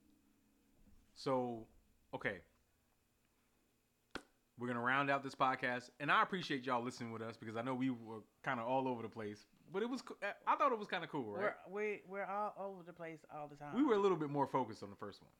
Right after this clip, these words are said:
Speaker 2: Do you think? Well, maybe.
Speaker 1: 'Cause I, I think because we were, like, trying to introduce what we had going on,
Speaker 2: Mm-hmm.
Speaker 1: and then now that we've done two podca-, uh, two open mics, it's
Speaker 2: Mm-hmm.
Speaker 1: like now we're like, ah. So.
Speaker 2: Well, so I think, like,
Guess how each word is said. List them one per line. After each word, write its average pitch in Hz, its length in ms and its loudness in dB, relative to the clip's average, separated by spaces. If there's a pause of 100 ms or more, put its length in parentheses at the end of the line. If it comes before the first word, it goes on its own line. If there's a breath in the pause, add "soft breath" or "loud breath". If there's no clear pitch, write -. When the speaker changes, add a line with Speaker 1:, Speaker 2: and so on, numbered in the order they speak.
(180)
Speaker 2:
Do 214 40 -14
you 220 60 -14
think? 311 260 -8
Well, 262 320 -2 (840)
maybe. 202 380 -8
Speaker 1:
'Cause 151 160 2 (160)
I, 170 220 4
I 160 100 6
think 196 200 2
because 151 260 2
we 147 100 4
were, 143 120 6
like, 123 240 2
trying 143 180 -2
to 120 60 -4
introduce 131 640 -4 (380)
what 123 120 -4
we 127 100 0
had 127 200 0
going 127 180 -2
on, 147 260 -4
Speaker 2:
Mm-hmm. 170 260 -8 (200)
Speaker 1:
and 120 140 -4
then 113 140 -6
now 120 360 0
that 110 80 -14
we've 110 240 -8
done 117 360 -2 (380)
two 135 160 -2
podca-, 120 340 0 (280)
uh, 107 240 -6
two 127 300 -2
open 120 160 -4
mics, 120 420 -8
it's 120 100 -8
Speaker 2:
Mm-hmm. 117 60 -6
Speaker 1:
like 107 220 -6
now 107 240 -10
we're 98 80 -12
like, 90 240 -16
ah. 113 40 -12 (460)
So. - 120 -14
Speaker 2:
Well, 226 160 0
so 233 220 -2 (100)
I 220 60 0
think, 262 280 -4 (140)
like, 190 180 0